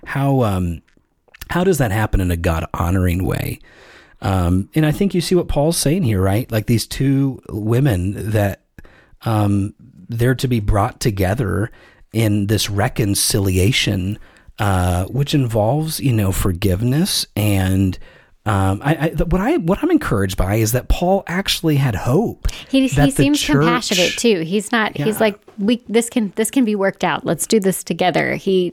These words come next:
Speaker 2: he's
Speaker 1: Right.
Speaker 2: not, like, lost hope with them. He's not written them off.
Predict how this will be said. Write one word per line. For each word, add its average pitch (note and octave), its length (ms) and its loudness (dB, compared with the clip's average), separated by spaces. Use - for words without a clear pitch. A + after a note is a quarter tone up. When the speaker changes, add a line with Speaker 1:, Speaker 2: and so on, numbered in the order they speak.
Speaker 2:
he's G3+ 260 0
Speaker 1:
Right. D#3 60 -4
Speaker 2:
not, G3+ 260 2
like, E3+ 180 -2
lost E3+ 300 0
hope G#3 260 0
with G#3 200 0
them. F#3+ 420 0
He's G3+ 160 -2
not G3 200 0
written C#3+ 220 -2
them D#3 180 -2
off. F#3+ 560 -2